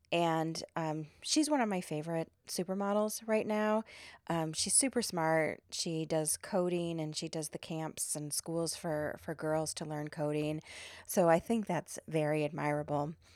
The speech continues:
But in these articles, it's similar to this one,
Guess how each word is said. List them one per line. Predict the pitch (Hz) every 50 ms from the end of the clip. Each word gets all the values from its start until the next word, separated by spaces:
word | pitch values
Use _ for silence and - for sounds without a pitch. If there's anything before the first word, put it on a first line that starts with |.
| - _ _ - - -
But | 175 170 165 165 - - - - - _ _ _ - - - _ _ _ _ _ _ _ _ - - _ _ _ _ _ _ _ _ _ _ _ _ -
in | - 233 254 254 262 254 247 - -
these | - 190 214 196 180 -
articles, | - 175 175 180 170 - 175 160 156 -
it's | 160 156 - -
similar | - 175 170 170 170 165 156
to | - -
this | 143 160 165 156 - -
one, | 156 151 147 143 147 156 156